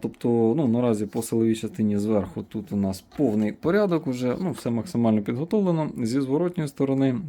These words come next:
це все відмиється в кінці, ну, по драйверам керування. Зараз буду перевіряти, але, скоріш за все, є вибиті, ну, також лінійний стабілізатор, пам'ятаємо.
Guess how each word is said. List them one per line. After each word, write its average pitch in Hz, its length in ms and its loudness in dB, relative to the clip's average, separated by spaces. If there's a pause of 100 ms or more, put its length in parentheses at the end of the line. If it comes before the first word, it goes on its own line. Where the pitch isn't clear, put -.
це 123 140 -2
все 110 380 -2
відмиється 180 680 0
в 139 260 -8
кінці, 135 560 0
ну, 185 120 -2
по 131 160 -4
драйверам 123 460 2
керування. 113 640 4 (640)
Зараз 110 380 4
буду 107 320 0
перевіряти, 185 640 0
але, 147 240 0
скоріш 135 360 2
за 123 100 -2
все, 123 460 -2
є 117 240 0
вибиті, 113 600 2 (100)
ну, 160 100 -4
також 117 420 -4
лінійний 113 380 0
стабілізатор, 170 720 -2
пам'ятаємо. 147 760 0